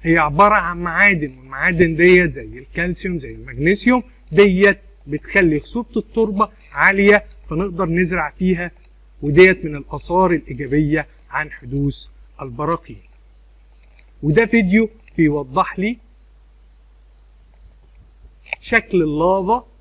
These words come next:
وهي بتتحرك بعد خروجها من البركان، وشايفين هنا الحمم وهي ماشية في مجرى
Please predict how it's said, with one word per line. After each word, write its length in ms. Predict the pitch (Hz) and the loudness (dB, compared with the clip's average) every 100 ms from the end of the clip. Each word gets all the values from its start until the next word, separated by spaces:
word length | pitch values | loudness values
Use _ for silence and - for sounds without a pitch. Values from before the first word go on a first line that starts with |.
| _ - | _ -14
وهي 260 | 147 165 185 | -2 0 0
بتتحرك 800 | - - - - 185 175 190 - - _ - | -4 -8 -8 -4 -4 -2 -6 -6 -20 _ -8
بعد 320 | 151 160 151 | -4 -4 -6
خروجها 600 | - 165 156 143 147 147 _ _ - | -8 -4 -4 -4 -8 -10 _ _ -16
من 180 | 143 151 | -12 -10
البركان، 540 | 143 131 147 - 123 104 _ _ _ _ _ - - - _ _ - - _ _ 147 | -10 -10 -10 -10 -12 -14 _ _ _ _ _ -20 -20 -20 _ _ -20 -20 _ _ -12
وشايفين 600 | 135 165 151 190 196 165 | -4 -2 -2 -4 -4 -4
هنا 280 | 165 151 | -6 -8
الحمم 540 | 123 _ 180 185 220 262 - _ _ - _ _ _ - - _ _ - - _ _ _ _ _ _ _ _ _ _ _ - | -12 _ -10 -6 -4 -6 -10 _ _ -16 _ _ _ -20 -20 _ _ -20 -20 _ _ _ _ _ _ _ _ _ _ _ -14
وهي 220 | 143 156 156 | -6 -4 -4
ماشية 320 | 160 - 147 | -6 -6 -8
في 160 | - | -8
مجرى 420 | 135 175 220 269 | -6 -6 -6 -8